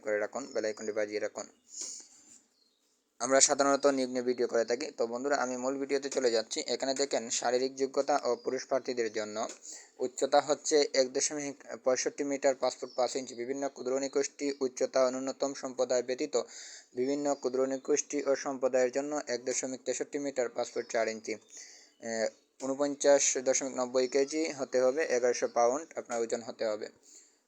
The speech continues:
তো এখানে দেখেন, মহিলা প্রার্থীদের জন্য, আহ, এক দশমিক পঁচপান্ন মিটার পাঁচ ফুট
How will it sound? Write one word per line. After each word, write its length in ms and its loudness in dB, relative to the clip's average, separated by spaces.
তো 60 -2
এখানে 240 4
দেখেন, 220 4
মহিলা 300 4
প্রার্থীদের 400 4
জন্য, 260 0
আহ, 840 0
এক 80 -6
দশমিক 320 -4
পঁচপান্ন 320 -2
মিটার 260 -2
পাঁচ 260 2
ফুট 120 -4